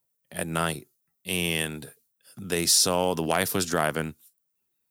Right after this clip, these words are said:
They saw a small creature wearing a pointed hat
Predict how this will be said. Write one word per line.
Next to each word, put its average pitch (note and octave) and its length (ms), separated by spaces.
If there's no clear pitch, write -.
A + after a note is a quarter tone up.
They F2+ 160
saw F2+ 600
a D#2+ 180
small F2 440
creature G2 640
wearing E2+ 400
a D#2 60
pointed F2 380
hat D#2 360